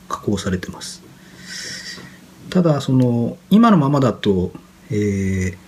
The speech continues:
サドルのちょうど真ん中が頂点になった形で削られてます。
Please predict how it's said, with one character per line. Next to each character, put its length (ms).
サ 180
ド 140
ル 100
の 360
ち 100
ょ 140
う 20
ど 80
真 180
ん 100
中 340
が 180
頂 220
点 260
に 100
な 160
っ 60
た 80
形 460
で 180
削 300
ら 80
れ 100
て 120
ま 100
す。 220